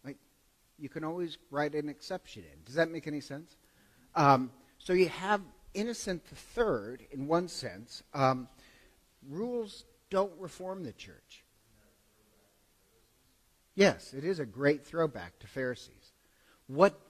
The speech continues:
did reform the church was not Innocent the third gaining power and wealth. It was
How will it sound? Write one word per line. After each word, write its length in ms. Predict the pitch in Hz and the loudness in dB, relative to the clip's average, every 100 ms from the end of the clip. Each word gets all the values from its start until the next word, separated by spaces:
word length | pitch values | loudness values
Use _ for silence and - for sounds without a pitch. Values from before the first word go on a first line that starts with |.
| _ | _
did 360 | 208 254 254 208 _ 170 | -4 -2 -2 -6 _ -8
reform 520 | 156 - 185 185 170 | -8 -4 -2 -2 -2
the 80 | 151 | -8
church 540 | - 202 104 - - _ | -8 -8 -8 -14 -20 _
was 320 | 123 139 110 | -2 -2 -2
not 240 | 127 180 - - | 0 0 -2 -6
Innocent 500 | 160 175 - 131 - | -6 -6 -8 -10 -12
the 80 | |
third 520 | 110 - 190 104 92 131 135 _ | -18 -8 -6 -6 -10 -18 -20 _
gaining 400 | 131 127 123 120 - | -2 -2 -2 -8 -12
power 520 | - 135 131 135 135 | -4 -2 0 -2 0
and 200 | 120 107 | -2 -2
wealth. 480 | 139 135 - 87 - _ _ _ _ _ _ _ | -2 -2 -4 -16 -20 _ _ _ _ _ _ _
It 160 | 196 185 | 2 2
was 800 | 180 151 151 151 151 143 - | 2 4 6 4 -2 -12 -20